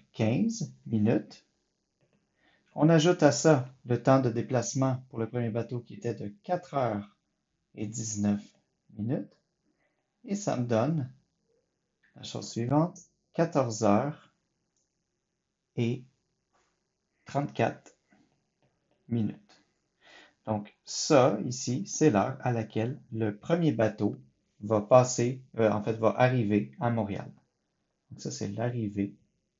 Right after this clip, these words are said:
à Montréal pour le premier bateau. Je fais le même calcul pour le deuxième bateau.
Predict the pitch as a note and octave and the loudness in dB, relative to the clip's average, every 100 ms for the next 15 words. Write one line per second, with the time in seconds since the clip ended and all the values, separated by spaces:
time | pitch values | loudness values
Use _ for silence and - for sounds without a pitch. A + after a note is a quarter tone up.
0 | _ _ _ _ _ _ _ _ _ - | _ _ _ _ _ _ _ _ _ -12
1 | A2 - _ _ _ - E2 G#2 F2+ G1+ | -10 -10 _ _ _ -6 -4 0 -2 -4
2 | - _ _ - F#3+ D3+ A#2 A2 G2+ F2+ | -8 _ _ -6 -2 -2 -2 -4 -4 -6
3 | - - _ _ - - - - - E3 | -8 -20 _ _ -20 -20 -16 -14 2 4
4 | E3 D3 C#3 C#3+ D3 C#3 B2+ C3 C#3+ B2 | 4 2 2 4 4 2 0 2 0 0
5 | A2+ - B2+ B2 A#2 - A2 G#2+ G2+ G2 | -6 -10 -4 -2 -2 -2 -2 0 0 0
6 | F#2 - E3 G3+ | -4 0 -2 -2